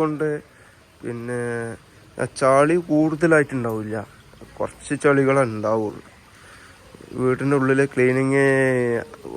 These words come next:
കൂടുതൽ ബുദ്ധിമുട്ടായിട്ടുണ്ടാവില്ല, എന്നാലും പ്രശ്നം തന്നെയാണ്. പിന്നെ നമ്മളെ സ്നേഹിതന്മാരൊക്കെ എപ്പോൾ വിളിച്ചാലും വരും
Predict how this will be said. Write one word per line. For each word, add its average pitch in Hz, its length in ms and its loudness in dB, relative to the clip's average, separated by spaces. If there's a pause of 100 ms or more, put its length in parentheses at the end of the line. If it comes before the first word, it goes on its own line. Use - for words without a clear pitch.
(260)
കൂടുതൽ 139 580 2 (100)
ബുദ്ധിമുട്ടായിട്ടുണ്ടാവില്ല, 131 920 2
എന്നാലും 117 340 -6
പ്രശ്നം 131 340 -6
തന്നെയാണ്. 117 400 -2 (840)
പിന്നെ 110 260 -6
നമ്മളെ 120 240 0
സ്നേഹിതന്മാരൊക്കെ 131 880 0
എപ്പോൾ - 360 0
വിളിച്ചാലും 127 520 2
വരും 107 200 -4